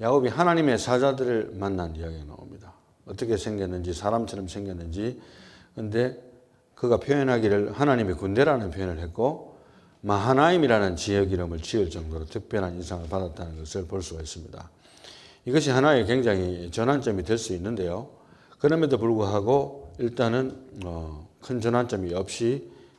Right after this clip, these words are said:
계속적으로 여정을 하면서, 어, 야곱이, 예,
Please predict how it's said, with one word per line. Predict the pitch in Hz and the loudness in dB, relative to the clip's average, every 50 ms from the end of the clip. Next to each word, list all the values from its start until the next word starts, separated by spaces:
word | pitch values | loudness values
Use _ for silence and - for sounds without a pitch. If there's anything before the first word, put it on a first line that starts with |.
| _ - | _ -8
계속적으로 | 113 107 113 117 117 - 110 104 98 95 95 104 | -6 -4 -4 -4 -2 2 2 2 2 2 2 2
여정을 | 110 110 113 107 101 92 95 | 2 2 2 0 -2 -2 -2
하면서, | 123 123 107 98 90 - 110 120 135 135 - - - - - - _ _ _ _ _ _ - - _ _ _ _ _ _ _ _ _ _ _ _ _ _ _ _ _ - _ _ _ _ - | -2 -2 -2 -2 -2 0 2 2 2 0 -2 -10 -18 -20 -20 -20 _ _ _ _ _ _ -20 -20 _ _ _ _ _ _ _ _ _ _ _ _ _ _ _ _ _ -20 _ _ _ _ -10
어, | 95 87 82 82 80 85 90 | -8 -8 -8 -8 -8 -2 2
야곱이, | 107 110 107 110 107 - 131 139 147 - - - - - - - - _ _ _ - 87 | 2 2 4 4 2 4 4 2 2 2 -2 -14 -18 -20 -20 -20 -20 _ _ _ -18 -14
예, | 82 80 78 76 | -14 -12 -12 -12